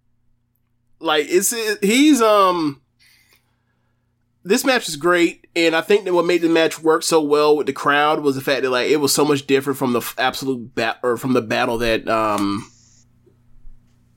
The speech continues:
um, Bryanson and Kingston was. So, like, it was a variety that got you.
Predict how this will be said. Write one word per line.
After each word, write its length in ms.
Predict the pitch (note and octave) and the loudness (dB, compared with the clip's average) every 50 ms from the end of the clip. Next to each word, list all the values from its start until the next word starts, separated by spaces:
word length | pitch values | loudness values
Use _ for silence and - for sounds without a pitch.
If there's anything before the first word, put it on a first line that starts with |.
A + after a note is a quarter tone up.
| _ - - _ - _ - | _ -20 -20 _ -18 _ -6
um, 360 | C#3 B2+ B2 A#2+ A2+ A2+ G#2+ - - - - - - _ _ _ C3+ | -4 -2 -2 -2 -4 -6 -8 -12 -18 -20 -20 -20 -20 _ _ _ -8
Bryanson 500 | C#3 D#3 E3 E3+ D#3+ D3 - D#3+ D3 C#3 | -4 -2 -2 0 0 0 0 2 2 2
and 160 | C3+ C3 A2+ | 2 0 0
Kingston 360 | - - F3 E3+ - G#3 G#3 G3+ | -2 0 -2 0 2 2 2 4
was. 320 | G3+ G3+ G#3+ G#3 G#3 - - - _ | 4 4 2 0 -2 -6 -12 -18 _
So, 220 | - - - D#3+ D#3+ | -6 -2 0 0 2
like, 380 | E3 D#3+ D#3 D3 C#3 C3+ - - | 2 2 2 0 -2 -4 -6 -4
it 140 | E3+ E3+ E3 | -2 0 0
was 100 | D#3+ D3 | 0 -2
a 60 | D3+ | -2
variety 480 | C3+ C#3 C#3 D3 E3 F3 E3 D#3+ D3 C3+ | -2 0 0 2 0 0 0 0 -2 -2
that 100 | B2+ A2+ | -2 -2
got 260 | C3+ B2 A#2 G#2+ - | -4 -4 -4 -4 -6
you. 120 | G2 E2+ | -8 -10